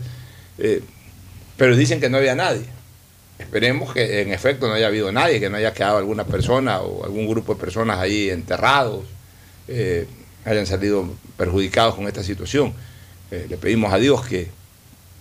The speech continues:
haya protegido a, a la gente del sector y que nadie haya sa-, haya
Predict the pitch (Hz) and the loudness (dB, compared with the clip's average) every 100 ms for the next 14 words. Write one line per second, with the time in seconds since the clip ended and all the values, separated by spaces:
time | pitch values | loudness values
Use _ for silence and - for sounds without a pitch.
0 | - - - 95 110 107 107 107 98 117 | -20 -20 -4 4 4 4 -2 0 2 2
1 | 110 95 92 92 92 95 117 110 110 98 | 4 2 0 -2 -2 0 0 2 0 -2
2 | 101 - 127 123 95 92 92 107 113 107 | -4 0 0 0 -2 -4 -2 2 4 2
3 | 101 95 - 92 95 104 95 87 | 0 -2 -4 -2 0 2 2 0